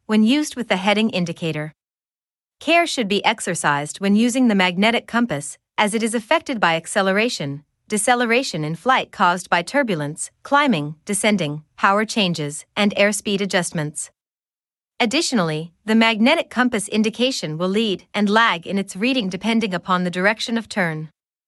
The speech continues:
As a result, acceptance of its indication should be considered with other instruments that indicate turn information. These include the already mentioned attitude and heading indicators,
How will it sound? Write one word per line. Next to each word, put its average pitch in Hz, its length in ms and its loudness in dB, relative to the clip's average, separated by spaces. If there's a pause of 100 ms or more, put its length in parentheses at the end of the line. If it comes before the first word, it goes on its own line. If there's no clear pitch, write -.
(540)
As 262 180 2
a 254 80 0
result, 185 500 0 (180)
acceptance 240 640 0
of 175 80 -2
its 175 160 -2
indication 247 720 0
should 240 200 -4
be 226 100 0
considered 233 500 0
with 175 200 -4
other 247 240 2
instruments 170 640 -4
that 202 200 0
indicate 254 500 2
turn 208 240 0
information. 165 760 -2 (920)
These 302 320 2
include 226 420 0
the 190 160 0
already 214 400 2
mentioned 196 480 -2
attitude 180 580 -2 (140)
and 196 140 0
heading 240 300 0
indicators, 165 760 -4